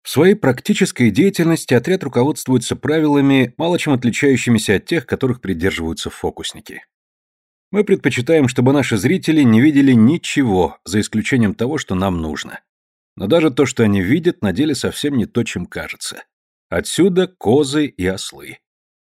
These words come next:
И уже к югу от Джайкура перемена во внешности, не только у каждого человека, но и у всей нашей компании.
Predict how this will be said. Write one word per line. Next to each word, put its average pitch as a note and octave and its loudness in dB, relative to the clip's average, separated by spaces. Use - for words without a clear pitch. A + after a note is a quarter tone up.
И F2+ -2
уже C3+ 2
к - -4
югу C3+ 2
от G2 0
Джайкура G2+ -2
перемена A2 -2
во B2 0
внешности, - -8
не G2 -4
только A2 -2
у F2 -6
каждого D#2+ -8
человека, D#3 -8
но D#3 -6
и E3 -2
у A#2 2
всей C3 -4
нашей F2+ -6
компании. - -14